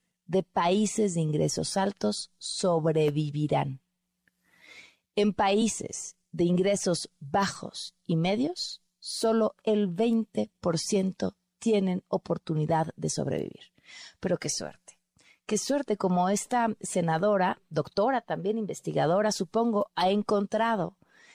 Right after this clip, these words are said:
la razón, la raíz del cáncer infantil. Ya no hay que preocuparnos, porque entonces ya, ya no va a haber cáncer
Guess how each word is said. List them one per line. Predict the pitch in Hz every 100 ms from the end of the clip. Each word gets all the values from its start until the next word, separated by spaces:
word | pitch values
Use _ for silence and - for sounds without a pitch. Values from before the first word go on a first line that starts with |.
| -
la | 190 196 190
razón, | 170 175 156 160 - 233 220 202 202 208 _ -
la | 170 170 170
raíz | 170 165 170 214 240 196
del | 190 -
cáncer | 185 175 202 196
infantil. | 190 202 202 214 202 285 - _ -
Ya | 165
no | 143
hay | 143
que | -
preocuparnos, | - 147 143 - 226 269 180
porque | - -
entonces | 156 175 190
ya, | 185 185 - _ _ - - -
ya | 180 214
no | 208
va | 208
a |
haber | 196 196
cáncer | - 226 254 -